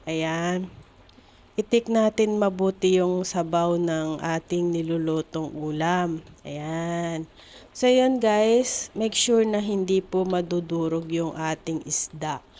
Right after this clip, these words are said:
So, yun guys, ay ang tulingan naman po ay hindi yan basta-basta nadudurog. So, yun.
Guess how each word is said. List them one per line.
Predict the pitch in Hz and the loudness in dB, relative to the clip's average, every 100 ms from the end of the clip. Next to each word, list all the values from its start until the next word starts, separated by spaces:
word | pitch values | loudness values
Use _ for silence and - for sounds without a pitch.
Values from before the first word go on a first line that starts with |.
| - - | -20 -18
So, | - 285 | 2 4
yun | 302 294 | 6 4
guys, | 262 247 262 - | 4 4 2 0
ay | 196 202 208 208 208 202 - - - _ - - - - - - - | 0 2 4 2 0 -4 -16 -20 -20 _ -20 -20 -20 -20 -20 -20 -4
ang | 202 233 | 0 0
tulingan | 233 240 240 226 226 | 2 4 4 4 4
naman | 226 220 220 | 4 2 0
po | 214 - 185 170 | -2 0 0 0
ay | |
hindi | 185 196 185 175 185 180 | 0 0 0 0 2 2
yan | 175 165 | 2 0
basta-basta | 175 - 170 160 170 - 170 170 170 | -2 -2 -4 -4 -4 -4 -4 -4 -2
nadudurog. | 170 185 180 180 175 170 165 156 151 | 0 0 0 0 0 0 -2 -4 -8
So, | - - | -6 -2
yun. | 175 170 165 | 0 0 -2